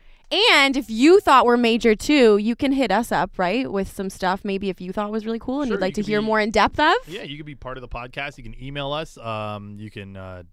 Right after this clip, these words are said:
Speaker 2: tweet us. You can whatever. Facebook. Y-, should we give out some information on where
Speaker 1: Yeah,
Speaker 2: these people
Speaker 1: yeah.
Speaker 2: can find us?
Speaker 1: Go.
Speaker 2: Uh, the, well, Peter Cash at flow nine three five dot com if you really wanna send me emails, 'cause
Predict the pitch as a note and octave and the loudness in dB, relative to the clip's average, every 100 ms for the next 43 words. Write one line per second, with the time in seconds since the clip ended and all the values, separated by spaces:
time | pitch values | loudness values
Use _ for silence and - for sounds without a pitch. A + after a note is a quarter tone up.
0 | _ - A#2+ C3+ C3+ C#3+ - - G#2 F#2+ | _ -18 -16 -14 -14 -16 -20 -20 -20 -20
1 | - G2+ F#2+ G2+ _ _ _ _ G#2+ G2+ | -20 -20 -20 -20 _ _ _ _ -20 -16
2 | G#2+ G#2 G#2 - - A2+ - C3+ C#3 - | -14 -16 -18 -20 -20 -20 -16 -12 -12 -14
3 | _ _ B2 A#2 - A#2 A2+ G#2+ A2 A#2 | _ _ -20 -20 -20 -16 -16 -16 -14 -14
4 | A2+ - - A2 G#2+ A2+ G#2 A2 B2+ A#2 | -16 -18 -20 -18 -18 -18 -20 -20 -20 -20
5 | G2+ G3+ F#3+ E3+ F#3+ F3 - A#2 C#3+ G3 | -14 -14 -14 -16 -18 -18 -20 -20 -16 -14
6 | F#3 _ _ _ G#2+ G2 F#2+ - A2 - | -16 _ _ _ -16 -14 -16 -18 -20 -20
7 | _ _ _ A#2+ A2 C#3 C#3+ B2+ - C3 | _ _ _ -16 -12 -10 -10 -12 -12 -14
8 | A2 A2 - - _ _ - A#2+ - C#3 | -14 -18 -20 -20 _ _ -18 -18 -12 -8
9 | B2+ B2 A#2 A2+ C3 A#2+ C3 A#2+ A2 A2 | -6 -8 -12 -12 -12 -10 -10 -10 -10 -12
10 | G#2+ C3 B2 G#2 G2+ A2+ A#2 B2 A#2 A2 | -10 -10 -10 -12 -18 -16 -12 -12 -12 -14
11 | G#2+ A2+ G#2 G#2 B2+ D3 A2 F#2+ G#2 - | -14 -14 -14 -16 -14 -12 -12 -16 -18 -20
12 | F#2 F#2 | -20 -20